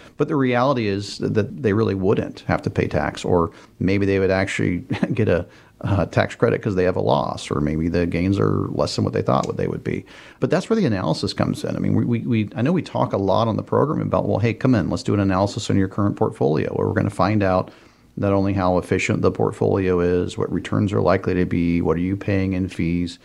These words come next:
and then how much risk are you taking to get those returns?" But with the market down right now, taking a closer look at it and saying, "Well, what are your capital gains really?" Because if, if there isn't a significant taxable event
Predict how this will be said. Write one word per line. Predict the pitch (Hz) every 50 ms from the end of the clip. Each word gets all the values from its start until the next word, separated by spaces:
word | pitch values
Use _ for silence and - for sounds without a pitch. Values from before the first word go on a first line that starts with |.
| - - - - -
and | - 104
then | 92
how | 90 95
much | 95 92 - -
risk | - 85 - -
are | - -
you | 85
taking | 87 - - - 87
to | 90 90
get | 92 -
those | - 92 95 95
returns?" | - 76 - - - 135 151 131 101 90 - - - - - - - - - - - _
But | - 123
with | 143 135 -
the | 123
market | 113 120 131 131 - 123 - -
down | - 101 104 147 180 147
right | 110 87 - 107
now, | 92 87 95
taking | 90 - 123 110 101 98 95
a | 95
closer | - - - - 131 165 233 240 - - 117
look | 98 87 82 - -
at | 78 80 82
it | 104 - -
and | - 107 -
saying, | - - 98 92 90 87 90 98
"Well, | 101 - 98
what | 101 113 - -
are | - 143 139
your | - 123 131 131
capital | - 120 110 101 107 107 104 95
gains | 95 98 95 87 -
really?" | 107 110 - - - -
Because | - - - - 107 98 101
if, | 110 104 - - - - - - - - -
if | 127 101
there | 120 120 143
isn't | 185 185 196 156
a | 123 113 110 104 104 104 98 101 - - _ _
significant | - - - 143 117 98 101 123 131 - 143 131 - 120 113 104 - -
taxable | - - 104 104 113 113 - - 113 104 101 95 - 82
event | 85 82 85 92 95 92 71 - - -